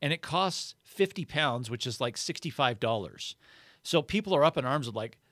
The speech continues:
"Oh my gosh, you want me to buy a sixty-five dollar advent calendar for, for my kids?" So the, the uproar is about how expensive it is and how kind of cheap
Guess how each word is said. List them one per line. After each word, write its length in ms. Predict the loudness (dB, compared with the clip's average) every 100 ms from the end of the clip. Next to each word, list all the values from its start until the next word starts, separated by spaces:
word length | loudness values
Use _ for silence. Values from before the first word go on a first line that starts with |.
| _ 0
"Oh 80 | 2
my 180 | 2
gosh, 560 | 2 4 4 4 -4 -8 _ _ _ -4
you 80 |
want 100 | -2
me 80 | 2
to 100 | 0
buy 240 | 2 4 4
a 140 | 4
sixty-five 720 | -2 -4 -4 -6 2 2 2
dollar 360 | 0 2 0 -2 -4
advent 420 | -4 2 2 4
calendar 500 | 4 4 4 4 4
for, 380 | 2 0 0 -4
for 160 | -6 -4
my 220 | -2 -2
kids?" 360 | 0 0 0 0
So 260 | 2 2 2 -10 -16 -2
the, 200 | -2 0
the 360 | 0 2 2 4
uproar 440 | 6 6 4 4 4
is 120 | 2
about 240 | 0 0
how 140 | 2 -2
expensive 560 | -2 -6 -2 -2 -2 -4
it 80 |
is 180 | -2 -2
and 100 | -4
how 140 | -6 -6
kind 220 | -6 -8
of 120 | -8
cheap 460 | -6 -4 -4 -6